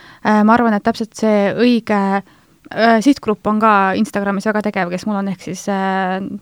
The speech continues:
naisterahvad vanuses, ütleme, kakskümmend kuni nelikümmend on mu peamine selline sihtgrupp, või pereema või, või lihtsalt kokandushuviline, kellele meeldib nagu ka see pool, mida ma pakun peale oma küpsetiste, ma pakun ka neile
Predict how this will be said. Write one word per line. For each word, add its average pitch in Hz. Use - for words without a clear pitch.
naisterahvad 214
vanuses, 208
ütleme, 202
kakskümmend 202
kuni 220
nelikümmend 214
on 202
mu 202
peamine 202
selline 202
sihtgrupp, 220
või 311
pereema 254
või, 226
või 220
lihtsalt 214
kokandushuviline, 214
kellele 202
meeldib 202
nagu 202
ka 208
see 247
pool, 202
mida 208
ma 208
pakun 214
peale 202
oma 208
küpsetiste, 220
ma 214
pakun 220
ka 214
neile 208